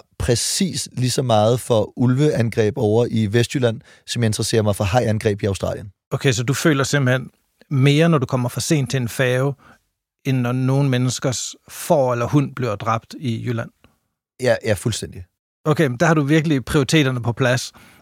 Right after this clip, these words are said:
Speaker 2: Men af en eller anden grund, så har ulvetemaet bragt alle politikere frem i hele Danmark. Alle har været ude med en melding.
Speaker 1: Mm.
Speaker 2: Og, øh, Godmorgen Danmark på T V to, de inviterede så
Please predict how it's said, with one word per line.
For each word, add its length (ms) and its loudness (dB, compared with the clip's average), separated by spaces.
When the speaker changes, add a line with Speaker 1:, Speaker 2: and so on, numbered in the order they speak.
Speaker 2:
Men 160 4
af 100 2
en 180 4
eller 120 2
anden 160 2
grund, 260 0
så 120 -2
har 360 2
ulvetemaet 800 2
bragt 220 -4
alle 280 4
politikere 640 0
frem 340 0
i 120 -4
hele 380 2
Danmark. 380 -2
Alle 260 2
har 120 2
været 160 4
ude 180 4
med 100 2
en 100 0
melding. 400 0
Speaker 1:
Mm. 200 -8
Speaker 2:
Og, 200 4
øh, 140 2
Godmorgen 380 4
Danmark 320 2
på 100 -2
T 140 0
V 40 -2
to, 200 2
de 120 0
inviterede 480 2
så 260 2